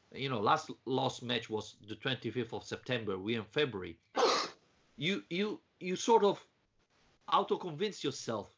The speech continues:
that you have to win the next one, that you cannot lose. And when you have that confidence, then, you know, it's easier to overcome. Uh, we said last week, Lazio, um,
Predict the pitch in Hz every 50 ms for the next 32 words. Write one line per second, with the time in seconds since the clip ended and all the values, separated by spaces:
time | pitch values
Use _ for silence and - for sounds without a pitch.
0 | _ _ _ _ - - 131 127 - - 175 180 175 - - 175 165 175 165 151
1 | 165 165 185 196 - - - 107 101 95 90 95 123 127 - - 160 - 170 175
2 | 160 151 - - 147 160 185 175 135 - - - - - - - - - _ _
3 | _ _ - 135 143 147 165 208 214 214 196 175 156 180 175 175 160 147 - -
4 | 175 202 196 - - 120 98 98 92 - - 120 131 143 135 127 120 - _ _
5 | _ _ _ _ _ _ _ - - - - - 151 170 196 160 117 113 - -
6 | - - 196 214 220 196 - 123 107 98 - - - 120 120 120 113 110 - -
7 | - - - _ _ - 135 131 - 131 123 - - 190 190 151 104 87 - _
8 | _ _ _ _ - _ _ - 101 113 113 123 123 - - _ - 135 135 147
9 | - - 196 190 165 160 170 175 180 - - - 120 113 104 - - - _ _
10 | _ _ _ _ - 113 123 139 156 165 - - - - 120 113 107 104 - _
11 | _ _ _ _ _ - - 101 104 101 101 101 98 98 98 95 92